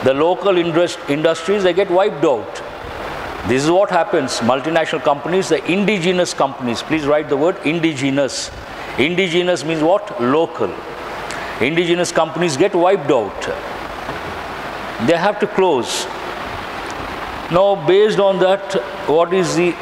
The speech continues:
what is the third sentence? Here there is a clue for you. After some time, close down, please underline close down.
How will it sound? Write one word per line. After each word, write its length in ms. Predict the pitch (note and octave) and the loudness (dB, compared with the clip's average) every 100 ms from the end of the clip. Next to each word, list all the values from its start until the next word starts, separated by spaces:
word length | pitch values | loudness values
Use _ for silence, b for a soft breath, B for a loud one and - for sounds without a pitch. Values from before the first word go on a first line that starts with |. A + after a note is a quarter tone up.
| - - - - | -10 -10 -10 -4
what 260 | - C#3+ E3+ | 0 2 4
is 80 | F3 | 2
the 80 | F3 | 2
third 340 | F#3 G#3 G3+ | 2 2 2
sentence? 680 | - C#3 A2+ F#2 E2 - - - - - - - - - - - - - - - - - - - - - - - - - - - - - - - - - - - - - - - - - - - - | 0 0 0 -4 -4 -6 -6 -6 -10 -10 -10 -8 -8 -8 -8 -10 -10 -10 -10 -10 -10 -10 -8 -8 -10 -10 -10 -10 -10 -10 -10 -10 -12 -12 -12 -12 -12 -12 -12 -12 -12 -12 -12 -12 -10 -10 -10 -10 -2
Here 180 | D#3+ A3 | 2 4
there 140 | G#3 | 4
is 80 | G3 | 4
a 80 | F#3+ | 2
clue 260 | - A#3+ | 2 0
for 200 | - E3+ | 2 2
you. 220 | C#3+ B2 F2+ - - - - - - - - - - - - - - | 2 2 0 -4 -10 -10 -10 -10 -10 -10 -10 -10 -8 -10 -10 -8 -2
After 340 | A2+ C#3 - E3+ | 0 2 2 2
some 280 | F#3 F#3 F#3+ | 2 2 2
time, 360 | E3 A#2+ C#3 - - | 2 2 -2 -4 -4
close 340 | - F3+ F3 B2+ | 0 2 2 2
down, 400 | D3+ D#3+ D3+ A#2+ C3 | 4 4 2 -2 0
please 240 | D#3 D3+ | 0 2
underline 460 | C3+ C3+ C#3+ D#3 E3 | 2 2 2 0 0
close 380 | D#3 D#3+ C#3 | 0 2 0
down. 300 | G#2+ A#2+ G#2+ | 0 0 0